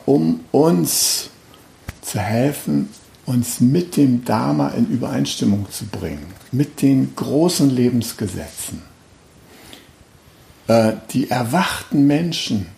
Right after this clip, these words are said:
die folgen diesen großen Lebensgesetzen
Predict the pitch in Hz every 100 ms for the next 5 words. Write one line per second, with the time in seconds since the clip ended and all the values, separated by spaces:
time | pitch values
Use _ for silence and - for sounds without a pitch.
0 | - - - - - - 127 - - -
1 | 135 170 190 185 139 113 104 - - -
2 | - _ _ - 123 123 127 - - 127
3 | 151 165 143 123 104 120 135 131 - 120
4 | 104 117 117 - - 110